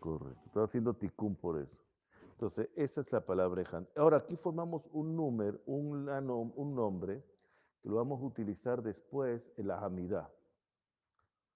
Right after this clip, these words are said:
Entonces, este nombre que estamos formando aquí es Israel Yod, Hashem Yod, Elohenu Aleph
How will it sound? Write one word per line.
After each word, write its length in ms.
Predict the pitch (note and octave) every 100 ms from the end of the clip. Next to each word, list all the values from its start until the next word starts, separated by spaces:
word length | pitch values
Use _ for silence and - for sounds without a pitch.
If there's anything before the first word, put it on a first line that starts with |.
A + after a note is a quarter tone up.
| _ _ _ _ _ _ _
Entonces, 800 | A2 G2+ - C3+ C3 - A#2 B2 -
este 300 | D3 D3+ -
nombre 340 | E3+ E3 D3+ D3+
que 100 | B2
estamos 340 | A2+ B2+ D3
formando 540 | - C3 B2 B2+ C3 C3
aquí 420 | - G#2+ G2 A#2+ - _ _ _ _ _ _ _ _ _ _ _ _
es 480 | A2 A#2 C#3 - - _ _ _ _ _ _ _ -
Israel 760 | A2+ - G#2+ A2 B2 C3+ G#2+ -
Yod, 380 | F#2+ G2 G2 - - - _ _ _ _ _ _ -
Hashem 640 | G2+ - B2+ C3 A2 F2
Yod, 320 | F2 F#2 C3 - - - _ _ _ _
Elohenu 800 | G#2+ G#2 G#2 A2 A#2 G2+ D#2+ - - _ _ _ _ _
Aleph 420 | - F#2 G2 E3+